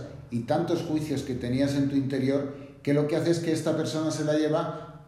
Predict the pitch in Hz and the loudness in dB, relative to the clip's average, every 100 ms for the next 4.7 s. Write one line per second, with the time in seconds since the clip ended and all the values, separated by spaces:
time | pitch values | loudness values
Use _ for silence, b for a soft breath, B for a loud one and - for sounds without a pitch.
0 | - 139 143 156 160 - - 156 143 131 | -4 2 4 4 2 2 0 0 0 0
1 | 123 147 196 202 190 180 170 175 175 - | 0 0 2 4 4 4 2 2 0 -8
2 | - - 135 127 127 127 143 143 147 147 | -14 -4 2 4 4 4 0 2 2 0
3 | - - 123 135 139 135 139 139 127 127 | -4 -2 2 2 2 -2 0 0 0 -2
4 | 131 127 131 131 143 143 | -2 -2 -2 -2 -4 -4